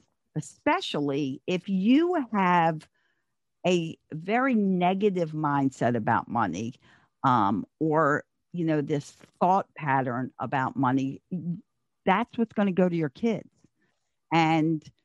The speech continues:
you know, I remember when my dad, uh, one time got out of a job, lived in New York, and he got robbed immediately after cashing his check.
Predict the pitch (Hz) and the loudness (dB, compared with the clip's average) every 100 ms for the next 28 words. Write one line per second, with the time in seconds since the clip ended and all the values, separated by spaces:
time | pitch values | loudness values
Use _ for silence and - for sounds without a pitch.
0 | _ _ _ _ _ _ 185 170 165 - | _ _ _ _ _ _ 0 2 2 -2
1 | 190 202 190 196 208 214 180 170 170 160 | -4 -4 -2 -2 -2 -2 0 2 2 2
2 | 156 170 190 180 160 156 - - _ - | 2 2 2 2 0 -2 -8 -18 _ -8
3 | 143 127 107 95 - _ _ _ _ _ | -4 0 0 -2 -8 _ _ _ _ _
4 | _ _ 135 165 196 185 175 160 156 151 | _ _ -2 0 0 -2 0 0 2 0
5 | 156 165 156 147 139 123 117 135 - _ | 0 -2 -6 -6 -4 -2 -2 -6 -14 _
6 | _ _ 151 160 170 175 165 147 127 127 | _ _ -6 -4 0 0 2 4 4 2
7 | - _ _ _ _ - 160 170 160 156 | -6 _ _ _ _ -2 0 0 0 0
8 | 165 165 139 92 - _ _ 151 165 180 | 2 2 2 -2 -8 _ _ -6 -4 -4
9 | 202 185 180 - 156 - 151 - 160 143 | -2 0 0 2 0 0 -8 -8 -2 -2
10 | 135 143 139 139 - - 214 156 - | -2 -4 -4 -4 -10 -4 -2 -2 -4